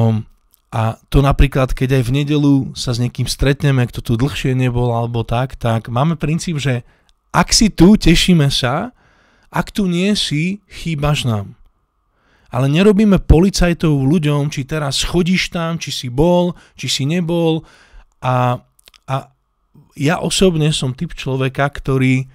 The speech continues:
čím viac ma niekto do niečoho tlačí, tým rýchlejšie utekám. Som veľmi vnímavý na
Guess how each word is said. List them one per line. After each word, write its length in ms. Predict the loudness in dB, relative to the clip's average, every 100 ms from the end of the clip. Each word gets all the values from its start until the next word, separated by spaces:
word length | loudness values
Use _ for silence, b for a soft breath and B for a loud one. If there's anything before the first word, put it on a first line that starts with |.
| b b
čím 280 | 0 2 2
viac 240 | 0 -2 0
ma 160 | -2
niekto 480 | 0 -2 -4 -6 -6
do 160 | -2 -2
niečoho 320 | -2 -2 -2
tlačí, 480 | -2 -6 -4 -6 -6
tým 320 | -8 -6 -4
rýchlejšie 560 | -4 -6 -8 -6 -8
utekám. 560 | -8 -10 -12 -14 -16 -20 _ _ _ _ _ _ _
Som 400 | -6 -4 -4 -6 _ _ -18
veľmi 520 | -2 4 6 6 4
vnímavý 600 | 0 0 0 0 0 0
na 240 | -2 -4